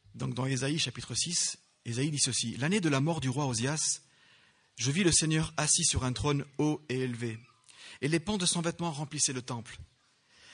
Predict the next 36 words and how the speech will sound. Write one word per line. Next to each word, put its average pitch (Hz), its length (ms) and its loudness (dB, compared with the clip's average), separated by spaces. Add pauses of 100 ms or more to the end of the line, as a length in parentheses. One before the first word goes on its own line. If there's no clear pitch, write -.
(180)
Des 135 160 2
séraphins 196 480 6
se - 100 6
tenaient 170 240 4
au-dessus 147 320 2
de 143 80 2
lui, 160 300 -2 (340)
et 135 100 -2
chacun 190 380 6
d'eux 175 140 4
avait 135 180 2
six 131 300 4
ailes. 113 240 0 (580)
De 147 140 2
deux, 214 180 4
ils 190 80 -2
couvraient 170 240 -2
leur 156 160 0
face, - 460 0 (140)
de 131 180 0
deux, 165 160 6
ils 151 80 2
couvraient 139 260 2
leurs 131 160 0
pieds, 156 340 0 (1080)
et 135 100 -4
de 131 140 -2
deux, 131 260 -2 (260)
ils 113 140 -6
volaient. » 113 340 -4 (1900)
Écoute, - 340 -10 (480)
ils 127 80 -2
criaient 185 380 -6
l'un 135 220 -4
à 123 40 -4
l'autre : « 113 380 -10